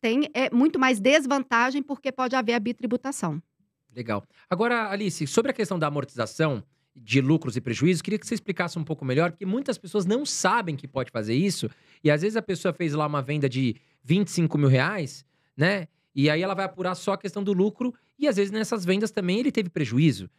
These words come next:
Speaker 2: Como é que funciona essa amortização?
Speaker 1: Vamos lá. Então, voltamos para o Brasil, né?
Speaker 2: Isso.
Speaker 1: Lembrando que Estados Unidos, tio Sam, n-, não perdoa. Vendeu com
Speaker 2: <laughs>
Speaker 1: lucro, já tem que pagar lá pro Brasil esse imposto. Mas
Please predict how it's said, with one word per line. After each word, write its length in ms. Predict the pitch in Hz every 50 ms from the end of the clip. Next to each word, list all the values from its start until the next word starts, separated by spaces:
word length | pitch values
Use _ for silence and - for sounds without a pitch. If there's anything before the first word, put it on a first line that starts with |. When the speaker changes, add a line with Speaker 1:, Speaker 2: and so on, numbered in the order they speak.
| _ _ _ _
Speaker 2:
Como 140 | - 233 285
é 20 |
que 80 | - -
funciona 380 | 254 233 - - 190 165 143
essa 160 | 131 - -
amortização? 640 | 131 127 120 - - - 120 - - - 101 92 87 - _
Speaker 1:
Vamos 220 | - 220 233 262 240
lá. 180 | - - - _ _ _
Então, 460 | - 208 220 240 262 277 302 302 294 -
voltamos 460 | 208 294 294 285 - 302 320 320 -
para 160 | - 311 285
o 20 | 262
Brasil, 440 | 294 294 302 254 226 202 147 - _ _ _
né? 420 | - 180 208 220 240 269 294 349 339 _
Speaker 2:
Isso. 220 | 127 - - -
Speaker 1:
Lembrando 320 | 226 226 202 233 247 285 302
que 60 | -
Estados 300 | - - 285 254 233 247
Unidos, 400 | 247 262 294 339 339 - - - _
tio 220 | - 320 320 320
Sam, 380 | 320 - - 285 285 311 392 508 - _ _ _ _
n-, 220 | - 240 247 233 196
não 320 | 214 240 247 254 277 311
perdoa. 800 | 302 - 403 480 508 508 554 605 554 285 226 185 165 185 165 175 175
Vendeu 400 | 208 277 269 254 247 294 320 160
com 180 | 180 - 311
Speaker 2:
<laughs> 40 | 277
Speaker 1:
lucro, 480 | 262 262 277 294 330 381 - - 453 494 523 571 587 554 539 - _ 220
já 140 | - 233 233
tem 220 | - - 285 320
que 60 | 339
pagar 300 | - 359 330 302 269 294
lá 140 | 294 262 269
pro 140 | 277 311 294
Brasil 600 | 254 294 294 302 269 233 247 240 254 269 294 - _ _ _ _ _ _
esse 320 | - 226 240 247 - -
imposto. 400 | 302 302 302 - - - - 208
Mas 300 | 220 233 269 - - -